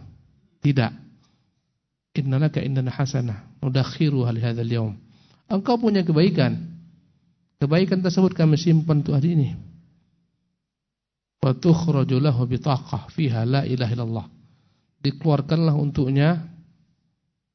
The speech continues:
bitaqah. Bitaqah dalam bahasa Indonesianya kart. Kartu. Termaktub dalamnya la ilaha illallah. Tauhid,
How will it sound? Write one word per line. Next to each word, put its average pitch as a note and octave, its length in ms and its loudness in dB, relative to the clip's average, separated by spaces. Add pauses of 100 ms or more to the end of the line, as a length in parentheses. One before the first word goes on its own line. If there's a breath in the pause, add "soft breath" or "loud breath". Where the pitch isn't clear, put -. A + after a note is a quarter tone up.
(140)
bitaqah. C3 560 -2
Bitaqah C3+ 480 -4
dalam B2+ 160 -4
bahasa C3 240 -2
Indonesianya C#3 560 -2
kart. D3+ 320 0 (1800)
Kartu. C3 560 2 (1300)
Termaktub E3 560 2
dalamnya D#3 400 2
la C#3 320 0
ilaha C#3+ 320 -2
illallah. C#3+ 460 0 (1500)
Tauhid, D#3 440 4